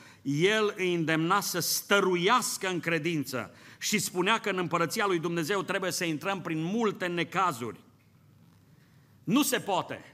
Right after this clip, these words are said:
fără stăruință în rugăciune, fără stăruință în, uh, apropierea de Domnul. Toate acestea sunt ușoare? Nu.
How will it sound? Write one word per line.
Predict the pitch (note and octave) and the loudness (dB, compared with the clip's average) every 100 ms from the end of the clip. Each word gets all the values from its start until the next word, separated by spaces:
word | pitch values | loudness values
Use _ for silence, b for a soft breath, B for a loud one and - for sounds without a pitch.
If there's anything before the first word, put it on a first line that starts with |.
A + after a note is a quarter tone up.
| _ | _
fără | - F3 | -6 -4
stăruință | D3+ - D#3 D3+ C#3+ C#3+ | -4 -4 -2 -2 -2 -4
în | |
rugăciune, | B2+ B2+ B2 - E3 C#3+ C#3 - - - | -6 -6 -8 -6 -6 -4 -6 -12 -20 -14
fără | - G3 | -4 -2
stăruință | D#3 D#3+ C#3+ C#3 C3 C3+ A#2+ B B B | -2 -2 0 0 -2 -2 -4 B B B
în, | C3+ C3+ C3 | 0 2 2
uh, | B2+ A#2+ G#2+ - - - | 0 -2 -6 -16 -16 -2
apropierea | C#3+ D3+ C3 C#3 C#3+ C3 | 0 0 0 2 2 2
de | B2 | 0
Domnul. | B2 D3 C#3+ C#3 C3+ C3+ - - - | -2 0 0 0 -2 -6 -20 -20 -20
Toate | - A3 F#3+ | -10 -8 -6
acestea | - F#3+ - D3+ | -6 -6 -4 -4
sunt | B2+ - C3+ | -4 -4 -4
ușoare? | C3 - C3+ E3+ D3 - - _ - _ - - - | -4 -2 0 0 -2 -10 -20 _ -20 _ -20 -20 -18
Nu. | A4 G#4+ G#3+ | -6 -4 -4